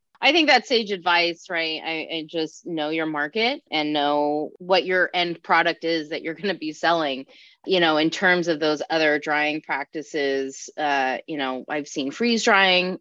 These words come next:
oven drying, microwave,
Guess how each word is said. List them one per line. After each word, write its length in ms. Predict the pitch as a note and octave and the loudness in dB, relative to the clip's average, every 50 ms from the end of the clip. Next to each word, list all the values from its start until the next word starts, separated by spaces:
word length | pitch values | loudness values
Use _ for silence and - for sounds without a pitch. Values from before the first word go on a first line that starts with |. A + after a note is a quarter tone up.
| _ - | _ 2
oven 300 | E3+ F3+ F#3 F#3+ A3+ G#3+ | 4 4 4 4 4 2
drying, 680 | G3+ A3+ G#3 F#3+ F#3+ F#3+ F#3+ F#3+ F#3+ F#3 F#3 F#3 F#3+ - - - - - - _ _ | 4 4 6 6 6 6 4 4 2 0 0 -2 -6 -10 -14 -20 -20 -20 -20 _ _
microwave, 1120 | - F3 F#3 F#3 G3 G#3 G#3 B3 B3+ A3+ A3 A#3 A3+ A3 G#3+ G#3+ G#3 G#3 G#3 G3+ G3+ G3+ | -4 0 4 4 6 6 4 4 4 4 4 4 4 4 4 4 2 2 2 0 -2 -4